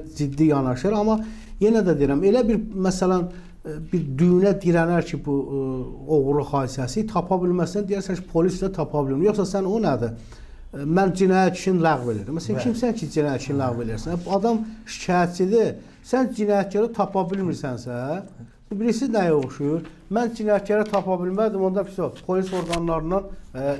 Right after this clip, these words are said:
Speaker 1: imtina edirəm.
Speaker 2: Və onda
Speaker 1: Bax,
Speaker 2: niyə o
Speaker 1: belə
Speaker 2: paqonu gəzdirsən, niyə o müstəntiq vəzifəsini tutursan?
Speaker 1: Rütbəsi nədir?
Speaker 2: Kapitan.
Speaker 1: Kapitan, hə.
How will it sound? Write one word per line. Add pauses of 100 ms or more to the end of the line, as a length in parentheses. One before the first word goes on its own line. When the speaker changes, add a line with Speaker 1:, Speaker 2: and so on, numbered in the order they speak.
Speaker 1:
imtina
edirəm. (260)
Speaker 2:
Və
onda
Speaker 1:
Bax,
Speaker 2:
niyə
o
Speaker 1:
belə
Speaker 2:
paqonu
gəzdirsən,
niyə
o
müstəntiq
vəzifəsini
tutursan? (100)
Speaker 1:
Rütbəsi
nədir? (240)
Speaker 2:
Kapitan. (100)
Speaker 1:
Kapitan,
hə.